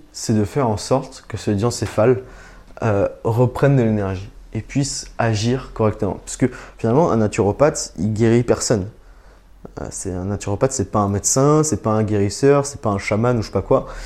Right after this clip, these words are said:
Un naturopathe ne guérit personne. Tout le, le rôle du naturopathe, c'est juste de faire en sorte que ce diencéphale puisse avoir de l'énergie. Et ensuite, le diencéphale va guérir, tu vois. C'est pour ça que le naturopathe n'y est pour rien dans aucune des guérisons, en fait.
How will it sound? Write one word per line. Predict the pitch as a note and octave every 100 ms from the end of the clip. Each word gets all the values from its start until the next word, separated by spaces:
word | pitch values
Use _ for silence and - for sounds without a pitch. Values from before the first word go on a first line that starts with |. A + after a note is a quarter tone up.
| - - -
Un | G2+
naturopathe | G2 G#2 G2+ G2+ -
ne | G#2+
guérit | G#2 A#2+ A#2+
personne. | G#2+ - G2 F#2 -
Tout | F#3+
le, | E3+ A2 G2+ -
le | A#2 A#2
rôle | A2+ D3+
du | C3
naturopathe, | A2+ F#2+ A2 G2 D#3+
c'est | - G#2
juste | - D3+
de | A2
faire | - G#2+
en | G2+
sorte | - D3+ D3+ - - - - - -
que | A#2
ce | -
diencéphale | A2+ A#2+ D3 - G#2+ A#2 D3 B2 -
puisse | - - C3
avoir | B2 A2+ A2
de |
l'énergie. | G#2+ G2+ G2 F#2+ F2 -
Et | -
ensuite, | G#2+ A#2+ - G#3 -
le | B2
diencéphale | G#2 G#2+ - G2+ C3 B2
va | G2+
guérir, | F#2+ F2 F#2 E2
tu | -
vois. | - -
C'est | - - - - -
pour | -
ça | A2 F3
que | F3
le | B2 A2+
naturopathe | A2 G#2+ G#2+ D#3 -
n'y | A#2+ A2+
est |
pour | A2+ A2
rien | A#2+ D3+
dans | C3
aucune | A#2 - C3
des | B2
guérisons, | A2 A#2+ A#2 A#2+ C#3
en | G2+
fait. | - - -